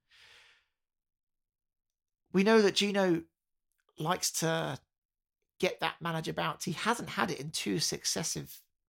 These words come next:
rolls of the dice now. I suppose you could say, you know, the,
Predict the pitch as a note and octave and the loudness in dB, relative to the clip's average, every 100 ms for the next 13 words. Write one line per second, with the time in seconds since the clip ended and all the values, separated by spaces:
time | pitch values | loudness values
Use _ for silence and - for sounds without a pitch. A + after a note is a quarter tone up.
0 | _ - F3 E3 D#3 D#3 E3 E3+ D#3+ - | _ 0 2 2 -2 -4 -2 0 -2 -6
1 | G#2+ C3+ - E3 - D#3 C#3 - C#3 - | -10 -12 -14 -12 -4 -4 -4 -10 -8 -6
2 | C3+ B2+ _ _ - B2+ B2 | -6 -10 _ _ -14 -12 -10